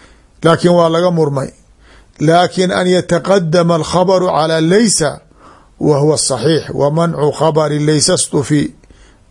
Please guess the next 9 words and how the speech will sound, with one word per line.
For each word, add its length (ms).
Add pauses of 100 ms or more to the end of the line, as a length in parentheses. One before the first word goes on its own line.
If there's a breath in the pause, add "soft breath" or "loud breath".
uu 180
Ibnu 280
Maalik 320
yiri. 300 (680 loud breath)
"Liannahu 580
lam 240
yusmac," 520
lagama 420
maqlin, 520